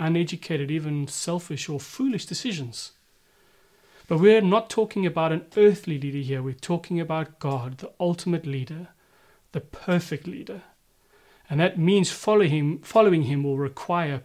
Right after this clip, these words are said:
perfect submission, perfect trust. And I think somebody listening to this needs to hear that, that God has never failed you. He's never led you astray.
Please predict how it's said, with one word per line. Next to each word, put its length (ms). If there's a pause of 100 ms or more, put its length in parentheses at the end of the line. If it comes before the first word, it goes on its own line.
perfect 480
submission, 560 (1400)
perfect 480
trust. 520 (1080)
And 100
I 40
think 240
somebody 500 (240)
listening 300
to 100
this 240 (160)
needs 240
to 80
hear 200
that, 120
that 260
God 360 (260)
has 200
never 240
failed 600
you. 120
He's 200
never 240
led 360
you 120
astray. 600